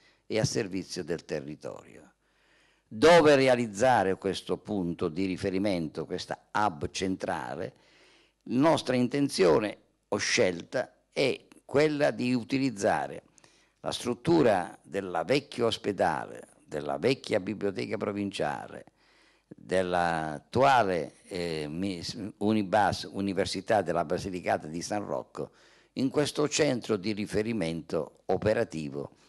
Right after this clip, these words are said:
legato a aggregare e a accogliere queste strutture capaci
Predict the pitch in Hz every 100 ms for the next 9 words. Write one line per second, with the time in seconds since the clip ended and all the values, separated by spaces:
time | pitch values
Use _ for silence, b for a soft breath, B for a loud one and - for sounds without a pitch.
0 | b b b - 110 139 110 82 64 -
1 | 85 - _ _ _ - 90 110 101 101
2 | 117 107 104 82 67 76 82 90 98 -
3 | - 82 71 69 71 67 - b b b
4 | b - 101 - 95 - 120 120 92 87
5 | 87 90 - _ - 117 110 98 85 -
6 | 82